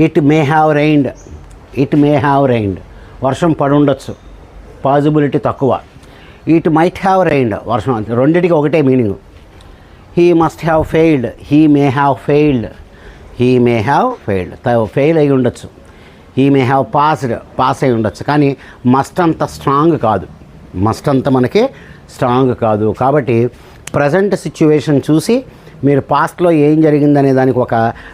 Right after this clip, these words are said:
డిడక్షన్కి వస్తారు. ఈ వర్డ్ మీరు గుర్తుపెట్టుకోండి. ఈ వర్డ్ డిడక్షన్ అంటాం. డిడక్షన్. డిడక్షన్ అంటే ఒకటి జరిగితే దాని నుంచి మీరు అన్నీ బయటికి లాగడం అనమాట.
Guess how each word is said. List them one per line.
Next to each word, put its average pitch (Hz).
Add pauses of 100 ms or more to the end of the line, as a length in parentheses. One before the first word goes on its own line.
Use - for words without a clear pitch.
డిడక్షన్కి 139
వస్తారు. 98
ఈ 135
వర్డ్ 143 (360)
మీరు 131
గుర్తుపెట్టుకోండి. 113 (160)
ఈ 127
వర్డ్ 123
డిడక్షన్ 127
అంటాం. 107 (760)
డిడక్షన్. 120 (1300)
డిడక్షన్ 123
అంటే 147 (1600)
ఒకటి 135
జరిగితే 156 (160)
దాని 147
నుంచి 170
మీరు 160
అన్నీ 151
బయటికి 143
లాగడం 117
అనమాట. 90